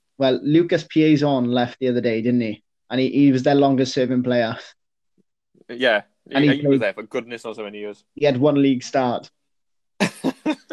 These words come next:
Speaker 1: in ten years.
Speaker 2: It says it all, doesn't it?
Speaker 1: Yeah. Hey, we've gone off on
Speaker 2: But,
Speaker 1: another
Speaker 2: uh,
Speaker 1: tangent. <laughs>
Speaker 2: Dear me, I feel sorry for anybody who's had to suffer this one. Good
Speaker 1: Yeah.
Speaker 2: on you. If you,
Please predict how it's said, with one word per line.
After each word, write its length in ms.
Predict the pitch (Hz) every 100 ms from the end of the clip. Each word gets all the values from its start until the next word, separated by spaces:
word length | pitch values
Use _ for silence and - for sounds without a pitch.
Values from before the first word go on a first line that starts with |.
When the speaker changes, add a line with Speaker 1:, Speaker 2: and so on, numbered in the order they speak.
| 208 _ _ _ _ _ _ _ _ _ _ _ _
Speaker 1:
in 160 | 139 127
ten 260 | 151 139
years. 260 | 135 127 120
Speaker 2:
It 60 | 127
says 260 | 175 135
it 60 | 117
all, 160 | 107
doesn't 160 | 104 107
it? 60 | 101 _ _ _ _
Speaker 1:
Yeah. 300 | 135 127 120 117 _ _ _ _ _ _ _ _ _ _ _ 175
Hey, 120 | 196
we've 240 | 156 220
gone 140 | 233 208
off 220 | 170 151
on 60 |
Speaker 2:
But, 80 | 143
Speaker 1:
another 240 | 135 147 147
Speaker 2:
uh, 40 |
Speaker 1:
tangent. 640 | 143 143 135 131 - - - - - - _
<laughs> 440 | _ - - _ -
Speaker 2:
Dear 260 | 120 104
me, 220 | 101 101
I 120 | 98 104
feel 240 | - 131
sorry 300 | - 113 107
for 140 | - 113
anybody 400 | 110 104 107 107
who's 120 | 104
had 100 | 98
to 80 | 101
suffer 340 | - 98 98
this 220 | 98 -
one. 200 | 98 98 - _ - 110
Good 180 | 131
Speaker 1:
Yeah. 60 | 120
Speaker 2:
on 160 | 113 120
you. 120 | 117
If 120 | -
you, 100 | 135